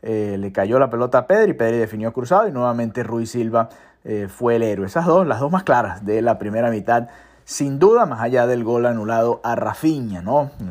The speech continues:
Clara posición adelantada después de un centro de Frenkie de Jong. Aquí, eh, quiero,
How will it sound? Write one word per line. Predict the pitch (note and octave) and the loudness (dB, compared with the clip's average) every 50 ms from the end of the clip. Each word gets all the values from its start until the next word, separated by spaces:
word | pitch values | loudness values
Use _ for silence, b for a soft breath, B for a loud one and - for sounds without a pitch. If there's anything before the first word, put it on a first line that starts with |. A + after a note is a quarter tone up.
| F2 E2 D2+ E2+ G2+ - - A#2+ | -12 -12 -14 -18 -18 -16 -16 -10
Clara | - A#2 A2+ A2+ A2+ A2+ - | -4 0 0 2 2 0 -2
posición | - G2+ F2 F#2+ A2 A2+ | -4 -10 -8 -8 -6 -4
adelantada | A2 G#2+ A2 A#2 C3+ - A3 G3+ C3 | -4 -4 -4 -2 0 2 2 2 2
después | B2 - A2+ | 0 -4 -6
de | A2+ A2+ | -6 -6
un | A2+ | -6
centro | - A2+ G#2 G#2 F#2+ A#2+ A#2 A2+ B B B B B B B B | -6 -8 -8 -6 -6 -6 -6 -8 B B B B B B B B
de | - B2+ B2 A#2 | -2 -2 -2 0
Frenkie | - C#3 C3+ C3+ C3 C3 B2+ - C3 | 0 -2 0 0 -2 -4 -4 -2 0
de | A#2+ A2 G2 F#2+ | 0 0 0 -2
Jong. | F#2 F2 F2 | -4 -6 -6
Aquí, | F#2+ G#2 - - G3 A#3 A#3 - - _ _ | -8 -6 -2 -2 0 -2 -2 -4 -10 _ _
eh, | - C#3 B2+ B2 A#2 G#2+ G2 | -2 0 0 0 0 -2 -2
quiero, | - D#3 D#3 E3+ G3 G3+ F#3+ F#3+ - | 2 4 6 6 6 4 2 -2 -8